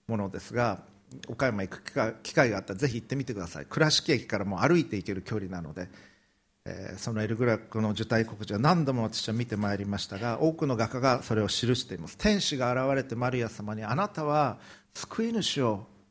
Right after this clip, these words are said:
お産みになります。あなたは聖霊によって身ごもります。」聖霊というのは父なる神、子なる神、イエス・キリスト、子なる神、聖霊なる神、神によっ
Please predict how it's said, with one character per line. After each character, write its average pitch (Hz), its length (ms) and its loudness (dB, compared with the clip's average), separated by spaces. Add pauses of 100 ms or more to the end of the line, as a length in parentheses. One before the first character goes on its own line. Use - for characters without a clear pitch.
お 131 140 2
産 131 120 0
み 127 80 0
に 123 120 -2
な 117 140 -4
り 113 120 -6
ま 113 140 -8
す。 - 180 -16 (1500)
あ 147 80 0
な 170 100 2
た 151 140 -2
は 113 100 -2
聖 196 380 4
霊 190 180 4
に 185 160 0
よ 165 120 0
っ - 20 -8
て - 240 -2
身 123 180 4
ご 147 140 4
も 143 120 2
り 131 120 0
ま 120 100 -6
す。」 - 80 -12
聖 180 140 8
霊 190 100 6
と 160 120 -4
い - 20 0
う - 20 -2
の 120 40 -2
は 113 100 -2
父 - 400 2
な 123 100 -2
る 107 100 -2
神、 113 280 -6
子 - 180 -4
な 147 120 4
る 139 100 2
神、 113 260 -6
イ 139 140 6
エ 147 80 8
ス・ - 160 -10 (640)
キ - 120 -4
リ 113 60 0
ス - 60 -10
ト、 113 80 -6
子 127 180 -4
な 120 100 2
る 101 60 -2
神、 87 240 -8
聖 151 260 6
霊 143 140 6
な 131 140 2
る 113 80 -6
神、 95 200 -8
神 220 480 2
に 127 140 0
よ 113 120 2
っ 104 40 -8